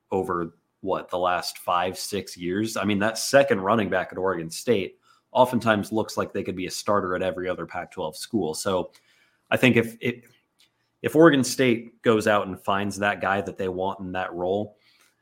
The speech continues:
more often than not, you trust them that that player is going to produce. And I think Anthony Hankerson, as a, a, a high three-star transfer, uh, you know, is well-respected and is going to command a role in the Oregon State offense.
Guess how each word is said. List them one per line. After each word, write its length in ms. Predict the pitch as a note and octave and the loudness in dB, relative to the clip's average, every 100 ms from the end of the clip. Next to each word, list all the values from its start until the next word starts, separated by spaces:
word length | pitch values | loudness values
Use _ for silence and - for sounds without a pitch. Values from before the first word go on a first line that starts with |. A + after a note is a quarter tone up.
| _ _ _ _ _ | _ _ _ _ _
more 220 | A#2+ C3 | 6 8
often 240 | B2 A#2+ G2+ | 8 6 0
than 100 | G2 | 2
not, 220 | G2+ F#2+ | 2 0
you 100 | E2+ | -6
trust 440 | - - G2+ - | -8 -2 -2 -2
them 200 | A2 G2+ | -4 -2
that 140 | F#2+ - | -4 -4
that 240 | F#2+ - - | -4 -6 -10
player 360 | - F#2+ F#2+ F2 | -6 -4 -2 -4
is 100 | - | -6
going 200 | G#2 F2+ | -6 -6
to 60 | E2+ | -10
produce. 460 | - F2 F2 F2+ | -8 -6 -4 -6
And 80 | G#2 | -8
I 60 | F2+ | -6
think 160 | G2+ | -6
Anthony 360 | F2+ F2+ F#2 E2+ | -6 -10 -10 -12
Hankerson, 640 | F#2+ F2+ F#2 - F#2 E2+ - _ _ _ _ _ - - | -10 -8 -8 -8 -8 -8 -12 _ _ _ _ _ -10 4
as 260 | G#2 G2+ | 6 6
a, 260 | G#2 G2+ G2 A2+ | 4 2 2 2
a, 160 | A2 G#2+ | 2 2
a 60 | |
high 260 | G#2 A2 A2+ | 6 6 6
three-star 680 | - A2+ G#2+ - - A2+ A2 | 0 -2 -2 -2 4 4 4
transfer, 760 | - G#2 A#2+ - G#2 G2 G2 - - - _ - | 2 -2 -2 -2 0 0 -2 -14 -20 -20 _ -10
uh, 200 | G2 F2+ | -8 -6
you 140 | G#2+ G#2 | -4 0
know, 160 | G#2+ | 2
is 240 | G#2+ G2+ - | 2 0 0
well-respected 800 | G#2+ A2+ A2 - G2 - D3 C3 | 2 2 -2 -4 -6 -4 -4 -4
and 260 | F#2+ F2+ - - _ _ - | -4 -8 -12 -14 _ _ -14
is 320 | F#2+ F2 - _ _ | -12 -10 -14 _ _
going 240 | G2+ G#2+ G#2+ | -2 0 0
to 60 | |
command 440 | - G#2 G2+ G2+ G2 | -4 -6 -6 -4 -4
a 40 | |
role 280 | F#2 G2+ G2+ | -2 -2 -2
in 80 | F#2+ | -4
the 100 | F#2+ | -4
Oregon 260 | G2 F#2+ | -4 -4
State 200 | F#2+ G2 | -8 -6
offense. 540 | F#2 G#2 - - - | -6 -6 -10 -20 -20